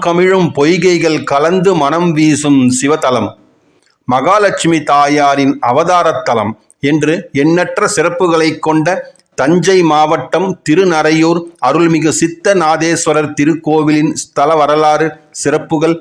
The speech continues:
ஆகியவற்றை தான் இன்றைய காணொளியில் நாம பார்க்க போகிறோம். காணொளியை ஸ்கிப் பண்ணாம முழுசா பாருங்க. நீங்க இன்னும் நம்ம சேனலுக்கு சப்ஸ்கிரைப் பண்ணலைன்னா சப்ஸ்கிரைப் பண்ணிடுங்க. மறக்காம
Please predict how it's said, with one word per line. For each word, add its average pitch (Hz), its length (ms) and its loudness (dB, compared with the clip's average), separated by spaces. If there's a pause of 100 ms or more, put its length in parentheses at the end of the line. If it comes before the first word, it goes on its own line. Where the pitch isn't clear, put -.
(240)
ஆகியவற்றை 151 500 0
தான் 156 240 0
இன்றைய 143 360 0
காணொளியில் 147 500 0 (200)
நாம 135 340 0
பார்க்க 131 260 -2
போகிறோம். 113 440 -4 (720)
காணொளியை 160 460 2
ஸ்கிப் 147 260 -2
பண்ணாம 160 400 0
முழுசா 156 280 0 (100)
பாருங்க. 107 280 0 (520)
நீங்க 165 260 2 (100)
இன்னும் 165 380 2
நம்ம 143 240 0
சேனலுக்கு 156 500 -2
சப்ஸ்கிரைப் 151 560 -2
பண்ணலைன்னா 143 380 0
சப்ஸ்கிரைப் 139 400 -2
பண்ணிடுங்க. 113 420 -2 (420)
மறக்காம 151 480 0